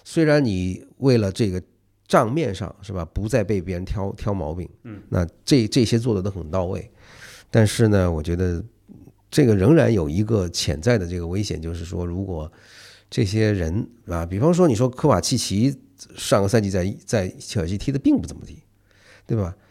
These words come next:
Speaker 1: 那也就是说现在大家期待的是什么？就是所有的人到了瓜迪奥拉手下，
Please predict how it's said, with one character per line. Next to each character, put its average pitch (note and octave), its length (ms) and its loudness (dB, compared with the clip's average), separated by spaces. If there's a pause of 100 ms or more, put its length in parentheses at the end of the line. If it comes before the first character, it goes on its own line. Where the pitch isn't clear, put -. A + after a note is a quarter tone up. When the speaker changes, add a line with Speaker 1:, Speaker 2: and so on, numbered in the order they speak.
(240)
Speaker 1:
那 C#3+ 100 0
也 A2+ 160 4
就 C3 160 -2
是 B2 60 -2
说 C3 200 -2
现 C3 220 -2
在 B2+ 80 0
大 A#2+ 140 -2
家 B2 180 0 (300)
期 - 420 -2
待 E3 220 2
的 F2 100 0
是 E2+ 80 -2
什 C#2+ 140 -6
么？ D2 160 -10 (180)
就 A#2+ 100 -14
是 G2+ 120 -10
所 - 440 2
有 C#3 140 10
的 F2+ 140 -8
人 E2 260 -10 (720)
到 A2+ 240 8
了 D#2+ 100 -2
瓜 F2+ 240 -4
迪 F2 100 -4
奥 E2 120 -6
拉 E2+ 160 -8
手 D2 200 -8
下， D2 220 -12